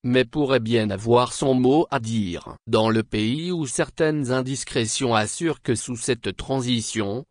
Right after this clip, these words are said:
Albert Ondo Ossa bénéficie des faveurs d'un ancien président de la République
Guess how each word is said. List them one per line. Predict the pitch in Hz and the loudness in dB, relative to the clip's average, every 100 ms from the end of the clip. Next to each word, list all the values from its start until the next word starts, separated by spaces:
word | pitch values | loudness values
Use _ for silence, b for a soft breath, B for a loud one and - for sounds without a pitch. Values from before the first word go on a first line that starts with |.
| _ - | _ 0
Albert | 131 120 117 147 165 | 2 4 4 4 2
Ondo | 127 95 95 104 | 2 2 2 4
Ossa | 139 - 147 | 2 2 0
bénéficie | 131 147 156 143 135 117 - 208 | 0 0 0 -2 -4 -4 -4 -2
des | 127 | -2
faveurs | 110 120 110 123 | -2 -2 0 0
d'un | 120 113 117 | 2 2 4
ancien | 127 - 156 | 2 2 0
président | 143 156 143 151 156 | 0 -4 -4 0 0
de | 139 | 4
la | 127 120 | 2 2
République | 123 123 117 160 185 - | -2 -4 -2 -2 -2 -2